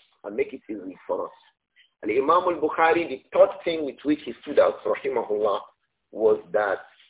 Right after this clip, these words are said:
كَانَ لَا يَشْتَغِلُ بِأُمُورِ النَّاسِ. He wouldn't get busy with the affairs of the people. They wouldn't get busy with people. A man stood up in his house. You are coming to the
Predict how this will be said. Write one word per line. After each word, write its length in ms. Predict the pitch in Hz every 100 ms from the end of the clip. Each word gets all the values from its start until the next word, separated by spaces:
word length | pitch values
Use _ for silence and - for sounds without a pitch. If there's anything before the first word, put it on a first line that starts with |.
| _ _ -
كَانَ 260 | 147 147
لَا 500 | 143 135 131 131 127 117 -
يَشْتَغِلُ 400 | 120 120 117 110 104 107 107 - _ -
بِأُمُورِ 500 | 110 123 117 113 104
النَّاسِ. 380 | 101 101 101 101 - _ _ _ _
He 100 | -
wouldn't 480 | 120 135 139 143 -
get 380 | 135 127 - 85
busy 420 | 120 151 117 131 113
with 100 | 101
the 200 | 98 101
affairs 240 | - 110 104 98
of 80 |
the 80 | - -
people. 220 | 82 _ _ _ _ _ _ _ _ - _
They 80 | 107
wouldn't 280 | 113 117 110
get 240 | 104 104
busy 320 | - 117 - 98
with 180 | - -
people. 320 | 240 - - _ _ _
A 80 | 110
man 260 | 107 123 127 -
stood 160 | 117
up 200 | 113 104
in 100 | 104
his 160 | 98 110 -
house. 220 | 117 107 - -
You 120 | 104
are 80 | -
coming 220 | - 127 127
to 120 | -
the 80 | -